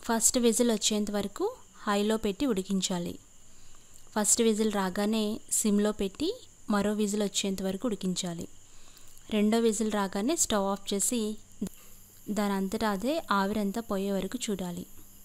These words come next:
ఆవిరంతా పోయిన తర్వాత మూత ఓపెన్ చేయండి.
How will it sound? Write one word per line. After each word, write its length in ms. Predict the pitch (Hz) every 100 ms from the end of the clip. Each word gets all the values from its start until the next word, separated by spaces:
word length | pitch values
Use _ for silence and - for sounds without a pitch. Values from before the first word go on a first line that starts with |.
| - - - - 208
ఆవిరంతా 420 | 214 233 220 226 214
పోయిన 220 | 208 202 202
తర్వాత 320 | 196 190 190 349 - - -
మూత 180 | 202 196 208 190
ఓపెన్ 240 | 196 185
చేయండి. 380 | 190 180 175